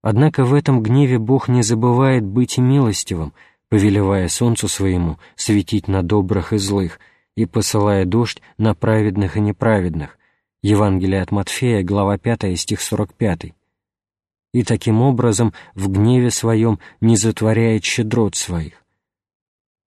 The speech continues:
В особенности же милость Божия видна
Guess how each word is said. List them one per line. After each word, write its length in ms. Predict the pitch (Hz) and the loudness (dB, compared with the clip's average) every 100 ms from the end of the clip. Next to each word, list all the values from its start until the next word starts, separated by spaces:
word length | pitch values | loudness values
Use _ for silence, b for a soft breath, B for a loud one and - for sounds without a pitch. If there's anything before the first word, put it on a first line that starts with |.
| _ _ | _ _
В 120 | 101 | 0
особенности 760 | 107 - 151 135 107 95 - 104 | 0 2 2 2 2 0 -2 -4
же 200 | 87 92 | -2 0
милость 480 | 98 135 127 104 - | 2 4 2 0 -4
Божия 480 | 101 104 80 87 85 | 0 0 0 -2 -2
видна 460 | 92 98 123 135 | -2 0 0 0